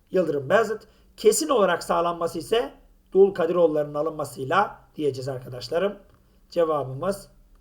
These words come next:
Edirne olacak. Evet, böylelikle arkadaşlarım bugünkü Özdemir yayınlarının Türkiye geneli denemelerinin de sonuna geldik. Ee,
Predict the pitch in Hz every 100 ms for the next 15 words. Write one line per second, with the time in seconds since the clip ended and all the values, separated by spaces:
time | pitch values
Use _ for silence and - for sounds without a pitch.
0 | _ 156 135 117 139 165 - _ _ 135
1 | 117 - - - - 539 294 - - _
2 | _ - - 214 - 165 151 151 143 165
3 | 190 - - _ _ 294 254 226 226 214
4 | 202 190 208 214 170 151 139 139 180 190
5 | - - - 294 - 196 160 156 147 143
6 | 165 208 185 156 147 139 143 190 190 -
7 | - 160 165 208 202 196 208 - - -
8 | - _ -